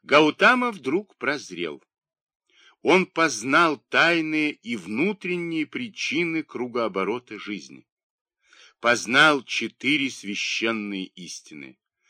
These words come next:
Страдания правят миром. Причиной их является сама жизнь с её страстями и желаниями. Уйти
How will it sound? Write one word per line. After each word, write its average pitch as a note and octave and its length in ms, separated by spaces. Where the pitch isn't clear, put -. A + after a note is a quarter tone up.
Страдания D#3 1040
правят B2 680
миром. C#2+ 520
Причиной F3+ 720
их E3 380
является D3 760
сама C#3 420
жизнь A2 680
с - 160
её A2+ 220
страстями C#3+ 960
и A#2+ 160
желаниями. D2 720
Уйти E3 720